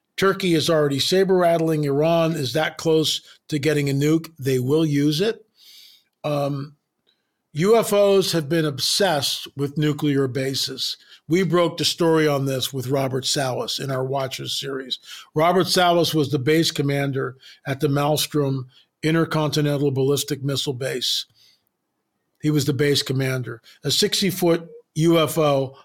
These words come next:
hovered over the fence, hovered over the base. Salas was down sixty feet at, at centcom. They took off all ten missiles. They took 'em offline just like that,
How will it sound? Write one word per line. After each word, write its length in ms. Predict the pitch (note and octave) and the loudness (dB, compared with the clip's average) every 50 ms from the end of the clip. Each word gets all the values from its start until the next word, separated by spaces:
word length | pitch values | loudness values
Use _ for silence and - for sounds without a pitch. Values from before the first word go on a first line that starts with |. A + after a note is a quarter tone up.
| _ | _
hovered 580 | - - - F#3+ F#3+ E3 D#3+ C#3+ C3+ C3+ - - - | -6 0 2 2 4 4 4 4 2 0 -2 -4 -2
over 200 | D3+ C#3+ C3 C#3 | -2 0 0 0
the 120 | C3 C3 | -2 -4
fence, 420 | A#2+ - - C#3+ A#2+ A2+ - - - - | -4 -4 -4 -6 -6 -6 -8 -10 -8 -6
hovered 320 | - A#2 D#3+ E3+ D3+ D3+ C#3+ | -4 -2 0 0 2 2 0
over 180 | C#3+ C3+ C3+ | 0 0 -2
the 80 | B2+ B2+ | -4 -6
base. 440 | A2 A#2+ C3+ C3 B2 A#2 - - - - - - - - | -6 -6 -6 -6 -4 -4 -6 -6 -8 -10 -18 -20 -12 -6
Salas 600 | - - - F3+ F3+ F3 F3 E3+ D#3+ C#3 - - | -2 0 2 2 4 4 4 4 2 2 0 -2
was 180 | D3+ C3 - | -2 -4 -2
down 480 | - - D3+ C#3+ C#3 C#3 C#3 C3+ B2+ C3 - _ _ _ | -2 -2 0 0 0 0 0 -2 -4 -6 -10 _ _ _
sixty 440 | - - E3 D3+ - - - C#3 B2 | -4 -2 -2 -2 -2 -2 -4 -4 -4
feet 380 | - - D3 C3+ C3 C3 - _ _ _ _ _ _ - | -2 -2 -2 -2 -2 -4 -10 _ _ _ _ _ _ -6
at, 160 | C3+ C3 - | -6 -6 -4
at 160 | C#3+ C3+ C3 | -4 -4 -4
centcom. 680 | C3 - - D3+ C#3+ C#3 B2+ - C3+ B2+ - A#2+ C3 - _ _ _ _ _ - _ _ _ _ - | -2 -2 -2 0 -2 -2 -4 -6 -6 -6 -6 -10 -14 -18 _ _ _ _ _ -20 _ _ _ _ -2
They 120 | D#3+ D#3+ D#3 | 0 0 0
took 320 | D#3+ - G#3 G3+ G3+ G3 | 0 0 0 0 2 4
off 300 | F3+ E3 D#3+ D#3 D#3 D#3 - | 4 4 4 4 2 -2 0
all 260 | - E3+ E3 F3 F3+ | 2 2 4 4 4
ten 400 | E3+ E3+ - E3 E3 D#3 D3 C#3+ | 2 0 -2 -2 0 0 0 0
missiles. 580 | C#3+ D3 C#3 - - C#3 B2+ - - - - - _ _ _ _ _ - - - _ - | 0 0 -2 -2 -4 -6 -6 -6 -8 -8 -8 -10 _ _ _ _ _ -14 -12 -12 _ -8
They 80 | C#3 | -8
took 240 | C3+ - E3 D#3+ D#3+ | -4 -2 -2 -2 0
'em 100 | D3+ C#3+ | -2 -2
offline 540 | C#3 C3+ C3 B2+ - D3 C#3+ C3+ C3 B2+ B2+ | -2 -2 -4 -4 -6 -6 -4 -4 -4 -6 -6
just 260 | - B2+ B2 - - | -6 -6 -6 -6 -6
like 220 | C#3+ C3 A#2+ - _ | -6 -8 -10 -10 _
that, 220 | B2+ - - - | -10 -10 -10 -10